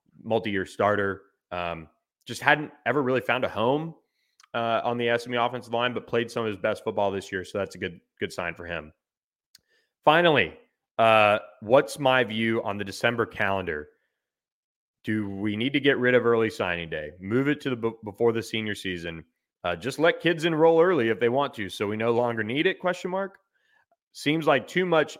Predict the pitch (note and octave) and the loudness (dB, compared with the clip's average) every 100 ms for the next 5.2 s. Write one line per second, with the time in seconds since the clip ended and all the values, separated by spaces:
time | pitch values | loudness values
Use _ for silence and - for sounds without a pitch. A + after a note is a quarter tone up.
0 | - C3 C#3 A2+ - A#2+ G#2 G2 G2 G2 | -4 -4 -2 -4 0 0 2 0 2 0
1 | F2+ - C3 B2+ - A#2 A#2 G#2 - G2+ | -4 0 2 2 -2 -4 -2 -2 -4 -6
2 | F#2+ F#2+ E2 - A2 - G#2+ G2+ - G2+ | -4 -8 -6 -4 -4 -4 -8 -8 -6 0
3 | F#2+ F#2+ F#2 - F#2 E2 E2 D#2 - _ | 2 2 -2 -8 -14 -6 -4 -6 -10 _
4 | _ _ _ - G2 F#2+ - C#3+ C3+ A2+ | _ _ _ -6 -4 -4 2 2 4 2
5 | A2 | 2